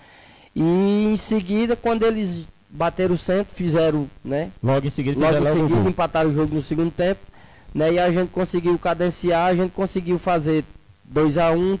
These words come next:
Speaker 1: três a um logo em seguida, né? Matando o jogo, né? Poderia até ter feito mais, porque foi três bolas na trave, né? Então, assim, a gente, foi um grande jogo. Pra quem tava lá assistiu, viu que foi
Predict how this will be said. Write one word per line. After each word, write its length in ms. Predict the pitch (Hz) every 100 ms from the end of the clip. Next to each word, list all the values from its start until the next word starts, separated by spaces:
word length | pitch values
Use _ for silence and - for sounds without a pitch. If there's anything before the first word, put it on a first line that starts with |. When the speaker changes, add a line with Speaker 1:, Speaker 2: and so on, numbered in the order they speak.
| -
Speaker 1:
três 300 | 170 170 156
a 120 | 160
um 180 | 165 180
logo 240 | 170 160
em 40 |
seguida, 600 | 165 180 165 175 190 214 202 - - -
né? 260 | 151 165
Matando 640 | 175 165 165 156 165 160 175
o 60 |
jogo, 500 | 160 170 185 196 208 - - - -
né? 300 | 139 143 160
Poderia 540 | - 170 165 170 160 156
até 540 | - 175 185 185 160 - -
ter 160 | - 170
feito 380 | - 175 170 160
mais, 340 | 147 160 190
porque 300 | - 170 165
foi 180 | 151 156
três 340 | - 180 208
bolas 280 | 156 165 160
na 120 | 151
trave, 540 | 135 131 135 165 185 185 - - - - - -
né? 160 | 131
Então, 260 | 151 143 180
assim, 260 | 202 170
a 80 | 139
gente, 200 | 139 156 - -
foi 180 | - 151
um 200 | 175 165
grande 400 | 139 175 196 175
jogo. 500 | 127 139 160 180 175 -
Pra 160 | 156
quem 240 | 147 165 170
tava 320 | 160 160 156
lá 140 | 147
assistiu, 580 | 147 147 143 - 143 160
viu 280 | 135 139 160
que 100 | 160
foi 420 | 156 165 160 156